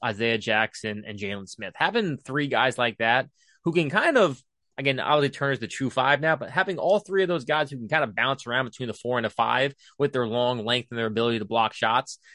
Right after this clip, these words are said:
is pretty intriguing. Obviously, they gotta get a lot better on the rebounding aspect of things, to get better on the, the contest and everything else. But I, I do see a lot of potential in what the Pacers are trying to build in terms of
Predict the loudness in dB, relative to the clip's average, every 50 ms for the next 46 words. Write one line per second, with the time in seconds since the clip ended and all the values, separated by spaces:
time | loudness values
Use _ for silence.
0 | _ _ _ _ 2 4 4 2 -2 -4 2 2 4 4 6 4 4 4 2 0
1 | 0 0 0 0 -2 -2 -2 -2 0 0 0 2 0 0 0 2 4 4 4 4
2 | 2 0 0 2 2 0 0 0 -2 -2 0 0 0 0 -2 -2 -4 -4 -4 -2
3 | 0 2 2 2 2 2 2 2 0 2 _ -4 -2 -2 -6 _ -4 -4 -4 -4
4 | -4 -6 -6 -8 -4 -2 -2 -2 0 0 0 -2 -2 -2 -4 -4 -4 -4 -6 _
5 | -20 -20 -20 _ _ -8 -8 -6 -6 -12 -10 -2 2 2 2 2 0 -2 -2 -2
6 | 0 0 -2 -2 -2 -2 0 0 0 0 0 _ -2 -2 -2 -2 _ _ _ _
7 | _ _ _ _ _ _ _ _ _ 0 0 0 0 -4 0 2 2 2 2 2
8 | -2 -2 -2 2 4 4 6 8 6 6 4 2 0 -4 -2 -2 -2 -2 -2 -4
9 | -4 -2 -2 -2 0 -2 -2 -4 -4 -8 -4 -4 -4 -2 -2 -4 -4 -4 -4 0
10 | 0 2 2 0 -4 -4 -2 0 0 0 0 -4 -8 -8 -8 -8 -8 -4 -2 -2
11 | -2 -2 -2 -6